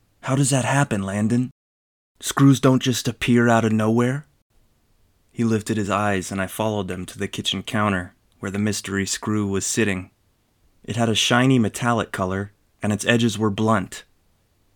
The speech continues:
I squinted at it, wondering where it had come from. But while I found the predicament curious, I still felt obliged to maintain a voice of reason.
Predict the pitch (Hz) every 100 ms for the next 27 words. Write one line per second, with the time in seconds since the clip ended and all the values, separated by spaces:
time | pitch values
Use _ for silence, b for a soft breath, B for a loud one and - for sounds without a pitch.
0 | _ - 113 - 165 131 98 95 110 B
1 | B B 113 131 151 156 139 113 117 131
2 | 113 104 - 123 117 - - - _ _
3 | _ _ _ _ _ _ _ _ _ _
4 | - 113 110 - B B - 117 117 113
5 | 131 123 123 113 117 107 107 107 98 -
6 | - 127 92 98 - - - 107 107 -
7 | 135 131 - 117 117 101 92 101 104 95
8 | 90 - 104 98 98 - 107 101 92 101
9 | 101 - 87 98 107 92 87